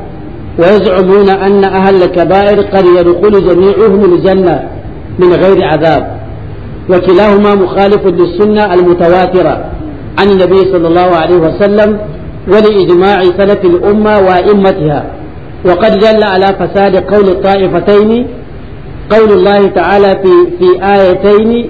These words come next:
من كتابه، وهو قوله تعالى: "إن الله لا يغفر أن يشرك به ويغفر ما دون ذلك لمن يشاء". فأخبر تعالى أنه لا يغفر الشرك، وأخبر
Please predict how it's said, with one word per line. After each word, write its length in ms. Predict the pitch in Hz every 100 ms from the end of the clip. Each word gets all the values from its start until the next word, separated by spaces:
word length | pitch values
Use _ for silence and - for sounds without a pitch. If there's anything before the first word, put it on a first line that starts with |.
| 196
من 200 | 196 214
كتابه، 580 | 185 196 202 185 175 190
وهو 340 | 180 180 202
قوله 500 | - 202 190 185 190
تعالى: 540 | 180 175 208 220 226 220 - - - - - 226
"إن 140 | 220
الله 340 | 190 190 190 180
لا 160 | 175
يغفر 600 | 175 180 180 196 196 185
أن 200 | 170 160
يشرك 420 | 196 - 175 185 185
به 320 | 170 185 202
ويغفر 580 | 175 180 165 175 180 165
ما 140 | 156
دون 220 | 165 180
ذلك 380 | 151 180 170 175
لمن 380 | 156 156 156 151
يشاء". 420 | 143 151 - - - - - - - - - - - - 160
فأخبر 500 | 160 220 185 214 208
تعالى 400 | 196 175 202 202
أنه 480 | 196 208 208 190 190
لا 160 | 202
يغفر 480 | 196 185 180 202 185
الشرك، 500 | 170 190 175 156 123
وأخبر 460 | 156 208 220 185